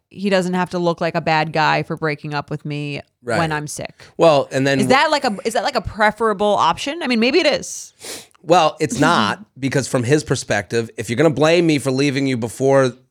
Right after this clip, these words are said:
Speaker 2: the surgery or whatever, before the, you're gonna blame me for staying with you during it.
Speaker 1: Right.
Speaker 2: Like, this, uh, this will all, the, it's always gonna be another thing that
Speaker 1: Yeah.
Speaker 2: you're not gonna handle a breakup well.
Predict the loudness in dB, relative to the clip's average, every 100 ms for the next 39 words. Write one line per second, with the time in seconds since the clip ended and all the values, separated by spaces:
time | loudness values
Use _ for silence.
0 | _ -8 -6 -6 -8 -6 -2 0 0 0
1 | 2 2 0 0 -2 -4 -6 -8 -6 0
2 | 2 2 -2 -2 -8 _ _ _ _ -4
3 | 0 0 2 2 2 -2 -4 -4 -2 0
4 | 2 0 0 2 6 6 4 -2 _ _
5 | _ _ -8 -4 -2 -4 -10 2 4 4
6 | -4 -20 _ 2 4 4 2 0 2 4
7 | 4 6 8 8 6 4 4 6 4 4
8 | 6 6 6 2 2 2 2 2 0 2
9 | 0 0 0 0 4 6 8 6 4 2
10 | 0 2 2 2 0 2 2 2 2 2
11 | 0 -2 0 -4 -4